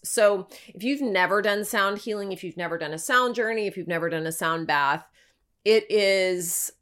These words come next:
so worth it. I mean, you almost, sometimes you can get into a trance-like state. And I think sound in general, music in general, can be so medicinal.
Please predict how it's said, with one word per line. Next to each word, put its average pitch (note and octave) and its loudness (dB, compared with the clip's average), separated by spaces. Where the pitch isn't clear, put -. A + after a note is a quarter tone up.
so A3+ 2
worth D#3+ -2
it. C#3 -2
I E3+ -2
mean, E3+ -6
you G3+ -8
almost, G3+ 0
sometimes C#4 -4
you F3+ -4
can F3 -6
get D3+ -2
into D#3+ -8
a D#3+ -2
trance-like D3+ -6
state. - -4
And F#3+ -4
I B3 2
think D4+ -6
sound F3+ -4
in G3+ -2
general, F3 -2
music F3+ -2
in F#3 -8
general, E3 -4
can A3 -4
be G3+ -6
so F#3+ 0
medicinal. D#3 -4